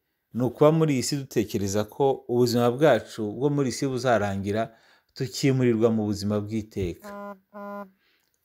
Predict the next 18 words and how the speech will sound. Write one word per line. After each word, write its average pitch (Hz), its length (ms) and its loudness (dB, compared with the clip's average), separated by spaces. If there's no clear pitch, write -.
Uriho 151 600 4
abizirikana, 120 1000 -4
azirikana 123 500 0
ko 110 120 -10
igihe 120 160 2
kizagira 110 400 2
akimurirwa 95 480 -4
mu 95 160 -2
buzima 95 240 -4
bw'iteka, 113 800 -4
nawe 113 280 2
ngo 104 420 0
amahoro 131 480 2
aba 113 120 0
ayafite - 380 -2
menshi 110 400 -4
kandi 117 300 -6
birumvikana, 98 840 -6